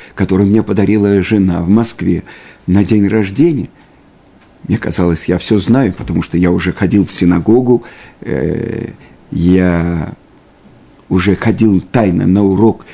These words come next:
пятикнижия, первый урок. И, и это благодаря тому, что это было запрещено. А когда разрешается всё,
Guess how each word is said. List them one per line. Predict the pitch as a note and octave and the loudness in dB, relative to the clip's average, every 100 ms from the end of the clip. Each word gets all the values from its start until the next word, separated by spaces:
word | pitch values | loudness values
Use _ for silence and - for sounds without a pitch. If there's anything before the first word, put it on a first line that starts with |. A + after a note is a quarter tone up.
| - - - | -20 -8 -4
пятикнижия, | C3 A#2 - C#3+ E3 B2+ A#2+ - _ - | 0 0 2 2 2 2 -2 -6 _ -2
первый | B2+ A2 G2 | 0 0 -2
урок. | F#2+ F#2+ A#2 - _ - _ _ _ - _ _ _ _ _ - | -2 -2 -4 -6 _ -20 _ _ _ -20 _ _ _ _ _ -18
И, | - | -10
и | - - - | -6 -2 2
это | G#2 - | 2 2
благодаря | A#2+ C3+ C3+ C#3+ D3 | 0 2 2 2 0
тому, | A#2+ D3+ A#2+ | 0 0 0
что | F2+ A#2+ | 0 -2
это | A2 A2 | 0 0
было | A#2 A2+ | 0 -2
запрещено. | B2+ C3 B2+ - C#3+ E3 D#3+ - _ - _ _ _ _ | -2 -2 -4 -2 0 0 -2 -6 _ -20 _ _ _ _
А | - | -8
когда | F#2 G2+ F#2+ C3+ C#3 B2+ - _ _ _ _ _ - | -4 -4 -2 0 0 -4 -10 _ _ _ _ _ -6
разрешается | G2 G2 A2 G2+ - B2 A2+ - | -2 0 0 0 -2 -2 -4 -8
всё, | - - - F2 | -10 -10 -10 -10